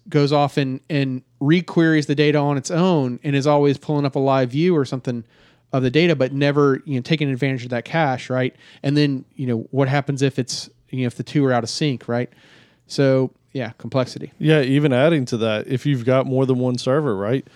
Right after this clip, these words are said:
Speaker 2: Now you have to start thinking about things. And so you can't just necessarily do in-memory caching because,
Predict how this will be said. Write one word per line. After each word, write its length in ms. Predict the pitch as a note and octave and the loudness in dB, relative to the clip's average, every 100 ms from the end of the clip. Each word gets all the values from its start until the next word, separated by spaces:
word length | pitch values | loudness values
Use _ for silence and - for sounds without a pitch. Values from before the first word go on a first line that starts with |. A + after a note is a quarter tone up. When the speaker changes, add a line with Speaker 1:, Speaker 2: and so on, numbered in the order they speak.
| - _ - | -20 _ -2
Speaker 2:
Now 200 | B2 C#3+ | 0 2
you 200 | D3+ C3 | 2 2
have 160 | B2+ | 0
to 80 | C3 | -4
start 340 | - D3 C#3 - | -4 -2 -2 -2
thinking 300 | F3+ G#3 F#3+ | -2 -2 -4
about 300 | A2 G#2+ F#2+ | -2 -2 -2
things. 280 | C3 A#2+ A2 | -6 -6 -6
And 100 | B2 | -6
so 120 | D3 | -4
you 140 | C3+ B2 | -4 -2
can't 280 | E3 D#3 | -2 -2
just 280 | B2 C#3 B2+ | 0 0 2
necessarily 520 | C3 B2 - B2+ A#2+ | 0 0 0 0 0
do 260 | A#2 C3 C3+ | 0 2 2
in-memory 520 | A2 A#2 A#2+ A#2 A2 | 0 0 0 0 0
caching 500 | - C#3 E3+ - G#2+ | 0 0 0 -2 -4
because, 460 | G#2 G2+ A2+ G#2+ | -4 -2 0 -2